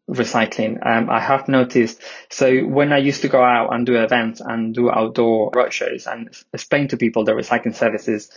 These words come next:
we used to have queues of people saying, "I don't understand how to do, I'm so confused."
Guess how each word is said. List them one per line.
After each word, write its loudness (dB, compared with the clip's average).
we 4
used -2
to 0
have -2
queues 4
of 0
people 0
saying, 0
"I 2
don't 2
understand 0
how 0
to 0
do, 2
I'm -2
so 0
confused." -4